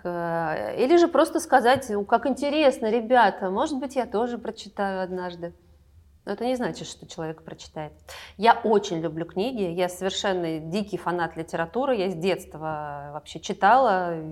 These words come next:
везде, я и ездила в школу, у меня в рюкзаке, э, там, «Война и мир» лежала, вот сразу четыре тома, это отвешивала мне, или там «Голос Орси», сага о Форсайтах тоже такая же,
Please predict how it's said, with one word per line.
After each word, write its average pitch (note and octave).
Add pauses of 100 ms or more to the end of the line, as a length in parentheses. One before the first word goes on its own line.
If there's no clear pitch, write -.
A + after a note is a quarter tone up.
(240)
везде, G3
я G3 (320)
и G3
ездила F3
в E3+
школу, A#3+
у G3
меня F3+
в F3
рюкзаке, G#3 (320)
э, F3+
там, D#3+
«Война F#3
и F#3
мир» C#4
лежала, G#3+
вот F3
сразу F#3
четыре F3+
тома, B3
это F#3
отвешивала F3
мне, F3
или F#3
там F3+
«Голос F#3
Орси», G#3
сага F3
о -
Форсайтах E3
тоже D#3
такая D3
же, D#3